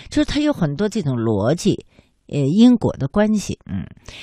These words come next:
那我们很多事情都是由于，比如说你真的十年寒窗苦，那可能是一举成名天下闻，就是原来我们古时候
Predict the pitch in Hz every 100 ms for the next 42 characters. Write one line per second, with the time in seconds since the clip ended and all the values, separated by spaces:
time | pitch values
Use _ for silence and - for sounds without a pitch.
0 | - - 202 175 160 202 180 139 180 -
1 | 156 151 165 151 - 117 104 90 113 143
2 | 170 135 113 90 78 123 120 143 151 131
3 | 104 87 - 151 131 104 - 127 135 123
4 | 123 117 123 - 127 135 - - - _
5 | _ _ - 156 - 117 123 135 113 101
6 | - - - 185 165 120 117 - 120 120
7 | 123 143 - 120 131 98 90 90 139 147
8 | 123 131 135 143 127 139 - 117 123